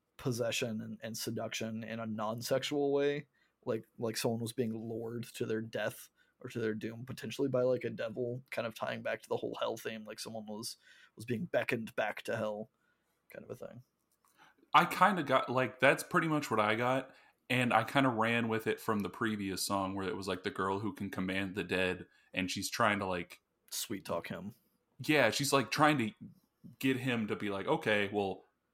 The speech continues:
Speaker 2: you, you're supposed to be in hell. Like, you need to face the consequences of your action. So, uh, come on over to the other side. Come, come, come
Speaker 1: Yeah.
Speaker 2: down here. It,
Speaker 1: Come,
Speaker 2: we
Speaker 1: come
Speaker 2: all
Speaker 1: stand by
Speaker 2: float."
Speaker 1: me.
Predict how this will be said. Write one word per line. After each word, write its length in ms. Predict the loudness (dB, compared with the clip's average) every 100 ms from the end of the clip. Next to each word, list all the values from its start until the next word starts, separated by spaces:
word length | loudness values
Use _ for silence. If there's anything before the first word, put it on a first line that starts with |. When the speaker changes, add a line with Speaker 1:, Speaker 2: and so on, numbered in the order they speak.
| _ _ _ _ _ -14
Speaker 2:
you, 100 | -10 -6
you're 160 | -2 0
supposed 460 | 0 4 4 4
to 80 | 0
be 120 | 0
in 80 | 0
hell. 440 | 2 2 0 -2 -8 -2
Like, 80 |
you 100 | 0
need 200 | 2 0 -4 _ _ -6
to 80 |
face 320 | 0 0 0 -2
the 100 | -2
consequences 720 | 2 2 2 -4 -6 -6 -8
of 100 | -6
your 140 | -2
action. 400 | 0 -2 -4 -6 -10 _ _ _ _ -8
So, 400 | 2 4 4 4
uh, 260 | 2 0 -4 _ _ _ _ _ 2
come 160 | 4
on 260 | 6 4 2
over 160 | 2 0
to 80 | 0
the 100 | -2
other 140 | -2
side. 380 | 0 0 0 -4 _ _
Come, 220 | -2 -2 -10 _ _ _
come, 200 | -2 -2
come 220 | -2 -2
Speaker 1:
Yeah. 100 | 4
Speaker 2:
down 120 | 4 4
here. 320 | 0 -4 -8 _
It, 160 | -4 -2
Speaker 1:
Come, 80 | -4
Speaker 2:
we 100 | -2
Speaker 1:
come 60 | 2
Speaker 2:
all 60 | 2
Speaker 1:
stand 100 | 4
by 40 | 4
Speaker 2:
float." 160 | 4
Speaker 1:
me. 160 | 0